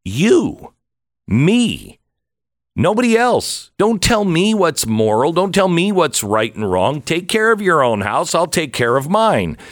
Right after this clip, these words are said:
But when we, when none of us have a regulator, or enough of us have taken and rotted all of the things that underpin that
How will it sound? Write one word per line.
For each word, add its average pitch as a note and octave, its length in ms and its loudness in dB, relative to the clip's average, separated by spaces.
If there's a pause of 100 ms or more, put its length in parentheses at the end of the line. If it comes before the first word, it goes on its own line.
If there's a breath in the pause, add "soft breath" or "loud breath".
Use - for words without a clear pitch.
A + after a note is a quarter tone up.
(160 loud breath)
But E3 160 0
when D#3+ 240 0
we, D3+ 320 -2 (180)
when C3+ 320 0
none A#3 220 2
of F#3+ 140 0
us C#2 440 -4 (520)
have A#2 180 -2
a G2+ 80 0
regulator, G2 680 -2
or D3+ 360 0
enough C#3 640 0
of A#2+ 180 0
us - 420 -2 (260)
have A2 400 -2 (1900 loud breath)
taken F3+ 420 -4
and F#2+ 420 -4
rotted A#2+ 800 0
all D3 320 4
of A#2+ 120 -2
the A2 100 0
things B2+ 400 0
that G2+ 220 -2
underpin C3+ 720 0
that C2+ 420 -4